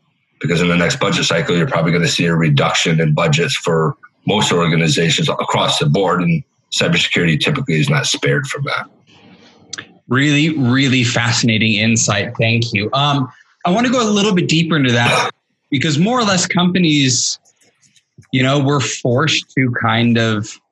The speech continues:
Speaker 2: make these decisions, you know, and some, some were proactive and they had weeks, you know, but others made these decisions and kind of had to be ready within just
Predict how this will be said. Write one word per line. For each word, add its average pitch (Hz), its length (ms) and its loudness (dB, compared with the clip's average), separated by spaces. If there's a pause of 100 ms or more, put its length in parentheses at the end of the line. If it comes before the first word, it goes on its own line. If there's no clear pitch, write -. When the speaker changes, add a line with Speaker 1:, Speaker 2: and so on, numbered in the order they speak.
(800)
Speaker 2:
make 143 420 0
these 131 400 2
decisions, 110 1000 0 (600)
you 123 100 2
know, 117 300 2
and 113 480 2 (480)
some, 160 560 0
some 190 180 0
were 202 140 2
proactive 165 640 0
and 156 140 2
they 139 120 2
had 135 280 2
weeks, 170 800 0 (800)
you 151 140 2
know, 139 180 2
but 151 180 0
others 175 440 0
made 131 260 2
these 127 300 2
decisions 120 600 2
and 117 200 0
kind 123 220 0
of 117 80 -2
had 117 280 0
to 107 420 0 (460)
be 139 140 0
ready 139 340 2
within 131 400 0
just 117 240 -2